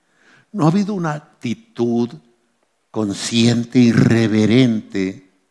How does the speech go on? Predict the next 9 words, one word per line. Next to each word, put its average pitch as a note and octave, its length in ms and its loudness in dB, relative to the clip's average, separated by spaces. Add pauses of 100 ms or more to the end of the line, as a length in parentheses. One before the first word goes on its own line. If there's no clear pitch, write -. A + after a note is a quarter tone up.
(260)
en F#2 140 -8
hacer F2+ 360 -10
las F2 240 -20
cosas. - 520 -20 (2500)
Perdónenme C3 560 -4
que - 140 -8
le F2+ 120 -6
diga F#2 300 -14
esto - 280 -20